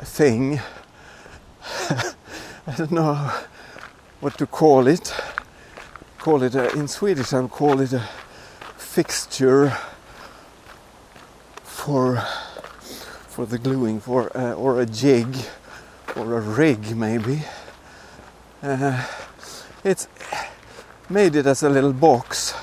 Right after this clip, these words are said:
that will fit around the,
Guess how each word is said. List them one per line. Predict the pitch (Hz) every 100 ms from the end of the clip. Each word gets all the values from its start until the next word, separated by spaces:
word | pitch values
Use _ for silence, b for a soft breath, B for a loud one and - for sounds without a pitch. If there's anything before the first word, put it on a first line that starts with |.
| B B B B B -
that | 143
will | 143
fit | 123 - 156 - - - B B B B B B -
around | 143 151 147 135 131 117
the, | 139